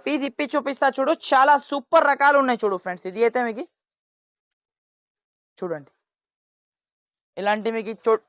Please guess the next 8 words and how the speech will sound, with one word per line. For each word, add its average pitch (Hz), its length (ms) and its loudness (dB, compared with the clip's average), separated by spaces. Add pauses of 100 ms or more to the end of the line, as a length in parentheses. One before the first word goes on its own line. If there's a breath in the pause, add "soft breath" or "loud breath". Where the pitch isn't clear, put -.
(1040)
ఇలాంటి 220 300 0 (220)
చిన్న 254 160 -2 (120)
చిన్న 262 160 0 (120)
బాందిని 247 440 2
ప్రింట్లో 262 300 -2 (140)
జాకెట్ 226 340 0
ఇచ్చిన 254 300 -2
చూడు, 247 160 2